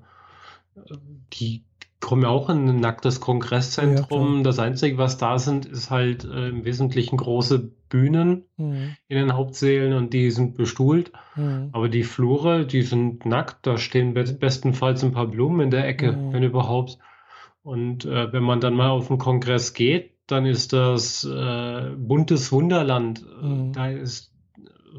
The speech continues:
Speaker 1: wird so viel da reingetragen, das ist
Speaker 2: Mhm,
Speaker 1: einfach
Speaker 2: mhm.
Speaker 1: nur unfassbar.
Speaker 2: Ja.
Speaker 1: Die fahren da L-K-W-weise Dekomaterial rein.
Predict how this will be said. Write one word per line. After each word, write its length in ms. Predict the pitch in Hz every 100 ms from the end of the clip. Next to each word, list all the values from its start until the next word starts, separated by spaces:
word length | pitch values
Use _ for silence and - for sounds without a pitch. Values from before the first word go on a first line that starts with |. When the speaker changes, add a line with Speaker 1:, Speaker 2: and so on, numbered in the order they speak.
| 123
Speaker 1:
wird 200 | 139 131
so 300 | 131 160 190
viel 580 | - - 151 175 147
da 160 | 131 127
reingetragen, 960 | 123 127 139 131 - - 110 120 123
das 200 | 120 139
ist 100 | 127
Speaker 2:
Mhm, 60 | 131
Speaker 1:
einfach 260 | 127 135 120
Speaker 2:
mhm. 60 |
Speaker 1:
nur 120 | 131
unfassbar. 680 | 131 117 - 131 - 113 - - - 127
Speaker 2:
Ja. 200 | 123 120 - - -
Speaker 1:
Die 100 | 131
fahren 320 | 127 135 143
da 80 | 151
L-K-W-weise 1000 | 135 127 135 156 143 135 127 135 143 147
Dekomaterial 880 | 131 143 175 139 123 - 120 117 110
rein. 400 | 107 110 110 117